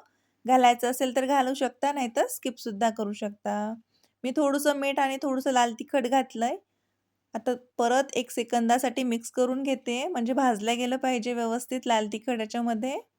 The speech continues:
तर चला लगेच आता याच्यावरती आपण पाणी घालून घेऊयात. पाणी इथे गरमच घालायचं.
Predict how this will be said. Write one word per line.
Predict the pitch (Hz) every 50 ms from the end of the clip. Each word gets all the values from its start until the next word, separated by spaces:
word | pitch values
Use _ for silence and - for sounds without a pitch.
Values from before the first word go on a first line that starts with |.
| _ _ _ _ _ _ _ _ _ _ _ _ _ _ -
तर | 262 247 240
चला | 240 294 262 226 202 185
लगेच | 190 196 208 208 202 262 277 285
आता | 285 285 285 269
याच्यावरती | 269 254 269 277 269 262 262 262 254 - 277 269
आपण | 262 262 - 262 269 285 294
पाणी | 285 269 254 247 262 269 277
घालून | 277 277 269 277 269 269
घेऊयात. | 262 285 285 277 269 262 262 277 302 349 - - _ _ _ _ _ _ _ _ _ _ _ _ _ _ _ _ _ _ _ _ _ -
पाणी | 254 240 233 233 247 269 277
इथे | 262 240 - 302 294 285
गरमच | 240 254 254 240 240 233 247 277 254 269
घालायचं. | 269 285 277 269 262 254 254 254 - - 262 285 381